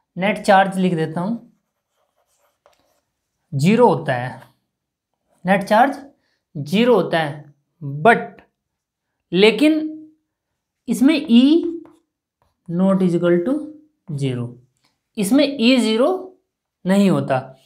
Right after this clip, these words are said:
मतलब ऐसा नहीं है कि इनका चार्ज अगर ज़ीरो है, नेट चार्ज ज़ीरो है, क्योंकि प्लस क्यू माइनस क्यू नेट चार्ज ज़ीरो हो जाएगा इस सिस्टम का,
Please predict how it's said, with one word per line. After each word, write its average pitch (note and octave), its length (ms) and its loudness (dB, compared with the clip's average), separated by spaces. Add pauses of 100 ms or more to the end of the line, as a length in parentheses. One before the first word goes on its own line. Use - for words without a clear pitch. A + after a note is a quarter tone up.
(760)
मतलब C4+ 180 4
ऐसा C#4 340 2
नहीं C4 180 4
है C4+ 100 4
कि D#4 100 -2
इनका A3+ 420 0
चार्ज B3 400 0
अगर C4 200 0
ज़ीरो A3+ 300 2
है, G#3 140 4
नेट A3+ 260 0
चार्ज A#3 300 2
ज़ीरो A3+ 340 0
है, G#3+ 120 -2
क्योंकि G#3+ 260 -4
प्लस G3 320 -2
क्यू G#3 140 -4
माइनस G3 340 -2
क्यू G#3 120 -2
नेट F3+ 220 2
चार्ज G#3 240 4
ज़ीरो B3 180 2
हो A#3+ 80 4
जाएगा A#3+ 260 0
इस A#3+ 120 -4
सिस्टम A3+ 340 -6
का, A#3+ 260 -6